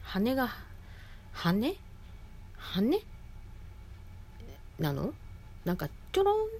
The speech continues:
て、なんか、それがあれに見えて仕方がないんですよね。<laughs> で、それを友人に言うとアホかって怒られましたけど、もちろんそらそうで。でもなんかちょっと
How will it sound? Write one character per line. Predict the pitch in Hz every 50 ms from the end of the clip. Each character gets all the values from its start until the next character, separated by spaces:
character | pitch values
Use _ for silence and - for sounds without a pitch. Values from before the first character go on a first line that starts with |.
| - - -
て、 | - - - - - - - -
な | 151 143
ん | 139
か、 | - - - - - - - - - - - - - - -
そ | - -
れ | 240 277
が | 247 202 151
あ | 165
れ | 220 294
に | 302 240
見 | 170 147 139
え | 135
て | - -
仕 | - -
方 | - 208 233 262
が | 277 262
な | 254 262
い | 233 196
ん | 156 127
で | -
す | - - -
よ | - 82
ね。 | 82 101 - 170 - - - - - - 135
<laughs> | - - - 165 - - 170
で、 | 170 156 156
そ | - - 196
れ | 196 190
を | 190 180
友 | 185 190 185
人 | 175 185 185
に | 175 175
言 |
う |
と | - -
ア | - -
ホ | 180 170
か | - -
っ | -
て | - -
怒 | - - 131
ら | 131
れ | 123 131
ま | 127 135 139
し |
た | - - -
け | - -
ど、 | - - -
も | - 143 147
ち | -
ろ | 160 165
ん | 165
そ | 160 170
ら | 160 151
そ | - - 151 131
う | -
で。 | 147 - - - - - - - - - - - - - - - - - - - - -
で | 175 185
も | 180 170
な | 160 160 156
ん | 143
か | - 143 139
ち | 123 - 240
ょ |
っ | -
と | - 135 117 - -